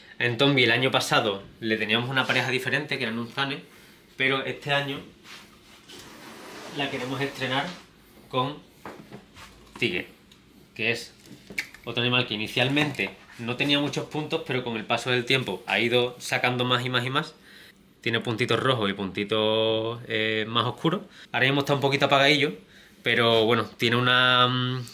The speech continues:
eh, tiene un, un patrón, eh, un tigering muy, muy marcado. Y bueno, pues queremos, queremos ver qué tal se da con, con Entombi, que también tiene una,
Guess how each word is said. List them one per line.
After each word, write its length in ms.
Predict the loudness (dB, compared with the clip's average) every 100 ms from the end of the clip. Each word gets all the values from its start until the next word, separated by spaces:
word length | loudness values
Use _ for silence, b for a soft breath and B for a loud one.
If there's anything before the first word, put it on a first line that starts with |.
| -8
eh, 480 | 0 4 4 4 2 0
tiene 160 | -2 0
un, 240 | 0 -2
un 180 | -2 -2
patrón, 560 | 0 4 4 4 0 -2
eh, 600 | 0 4 6 6 4 0 -2
un 300 | -4 -4 -2
tigering 400 | 0 0 0 0
muy, 320 | 0 2 0
muy 400 | 0 0 0 2
marcado. 540 | 2 2 4 2 0 B B B B -4
Y 80 |
bueno, 180 | 0 0
pues 140 | -2 -6
queremos, 640 | -2 0 0 0 -2 -4 -14 B B -4
queremos 300 | 0 2 2
ver 240 | 2 2
qué 80 | 0
tal 220 | 2 2
se 160 | 2 2
da 320 | 2 0 -6
con, 420 | -4 -2 -2 -4 -4
con 160 | -2
Entombi, 400 | -2 0 0 0
que 100 | 0
también 300 | 0 -2 -2
tiene 200 | -2 0
una, 540 | 0 2 2 2 -2